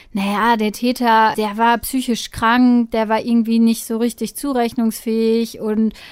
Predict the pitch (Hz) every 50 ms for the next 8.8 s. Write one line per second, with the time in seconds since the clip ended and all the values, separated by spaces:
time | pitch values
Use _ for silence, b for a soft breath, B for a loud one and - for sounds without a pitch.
0 | B B B B B - 220 220 - 269 285 277 285 269 247 254 269 269 262 247
1 | 254 240 233 233 233 233 - - 240 226 - - 233 220 220 208 202 208 208 214
2 | 214 214 208 208 208 214 208 196 214 214 208 - - 220 214 214 208 214 214 -
3 | 214 - 208 - 240 247 233 254 233 233 214 - - 220 214 - - - 262 277
4 | 294 269 - - - 269 254 247 247 247 233 240 254 247 - - 226 214 220 226
5 | 220 - 220 214 208 - - 226 214 - 233 214 208 208 214 B B B B B
6 | B B - - 226 226 226 214 214 214 - - 202 208 214 214 226 285 311 262
7 | 247 254 254 254 247 - - 247 220 226 226 - 262 262 262 - 233 220 233 226
8 | 233 233 226 - 240 233 233 - - - - - 269 302 330 349